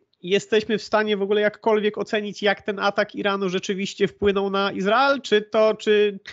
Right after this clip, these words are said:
czy to, co mówi, ty-, czy to, co mówią władze Izraela, to jest prawdą, czy to nie jest prawdą, czy jak to wygląda według pana?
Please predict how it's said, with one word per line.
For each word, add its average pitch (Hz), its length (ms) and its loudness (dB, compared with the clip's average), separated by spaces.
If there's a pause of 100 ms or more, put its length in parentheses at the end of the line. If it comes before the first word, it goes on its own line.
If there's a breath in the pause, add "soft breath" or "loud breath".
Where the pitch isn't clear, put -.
(120)
czy 175 120 0
to, 247 140 2
co 247 120 -4
mówi, 226 420 -4
ty-, 233 120 -4
czy 175 160 -10
to, 240 120 2
co 247 140 -4
mówią 220 600 0
władze 214 300 2
Izraela, 214 400 0
to 208 80 -4
jest - 160 -6
prawdą, 240 460 -2
czy 170 140 -12
to 139 100 -6
nie 185 120 -4
jest 240 200 -8
prawdą, 202 340 -4
czy 202 120 -2
jak 196 140 0
to 190 100 -6
wygląda 170 380 -4
według 135 240 -6
pana? 139 300 -8